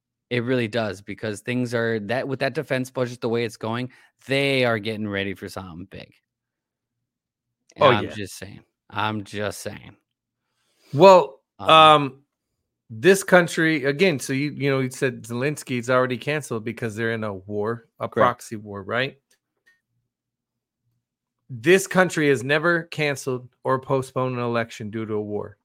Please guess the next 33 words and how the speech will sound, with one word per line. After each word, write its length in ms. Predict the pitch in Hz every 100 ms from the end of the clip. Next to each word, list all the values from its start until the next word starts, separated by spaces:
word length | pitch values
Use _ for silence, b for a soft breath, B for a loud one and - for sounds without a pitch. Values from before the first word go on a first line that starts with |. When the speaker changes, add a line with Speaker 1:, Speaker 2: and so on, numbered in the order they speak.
| -
Speaker 2:
okay? 400 | 107 127 127 135 - _ _ _
Speaker 1:
Right. 140 | 107 - -
Speaker 2:
There 180 | 123 123
was 140 | 117
an 100 | 117
election 380 | 135 135 151 135
that 140 | 131
took 160 | 135 -
place 260 | 143 135
during 200 | - 127
the 60 | 117
Civil 300 | - 127 113
War. 300 | 120 185 214 - _ _ _ _ _ _ _ _ _ _ _ _ _ _ _ _ -
Lincoln 420 | 120 165 143 139
won, 220 | 127 92 _ -
okay? 380 | 107 151 170 - b b -
There 120 | 131
was 140 | 139
an 60 | 127
election 420 | 120 170 - 170
that 160 | 170 170
took 240 | 175 175
place 340 | - 170 170 165
during 320 | 147 165 156
World 280 | 151 175 165
War 160 | 175
Two, 380 | 170 - 233 175 - _ _ _ _ _ _ _ -
right? 300 | 151 202 - _ -
When 180 | 123 127
Truman 400 | 160 180 175 156
defeated 480 | 160 180 180 151
Dewey, 420 | 127 220 190 - _ _ _ _ _ _
right? 240 | 139 214